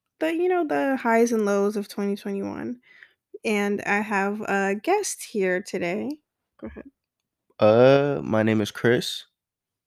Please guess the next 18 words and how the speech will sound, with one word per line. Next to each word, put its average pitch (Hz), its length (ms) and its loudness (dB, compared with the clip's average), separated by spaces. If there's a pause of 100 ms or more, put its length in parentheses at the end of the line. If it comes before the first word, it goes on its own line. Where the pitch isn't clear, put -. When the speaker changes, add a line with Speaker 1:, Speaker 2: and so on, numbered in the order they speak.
(100)
Speaker 2:
Um, 101 500 -2 (240)
I 107 120 2
go 107 160 4
by 98 160 4
Crispy 110 440 -4
sometimes. 113 840 -2 (920)
And, 101 600 -2 (960)
yeah, 123 360 0
I 101 440 2 (160)
direct 101 500 -2 (480)
music 107 320 -2
videos, 107 400 0
documentaries, 101 1160 -4
and 98 360 -10
films 104 380 -2
of 95 100 -4
all 95 180 -4
sorts. - 520 -8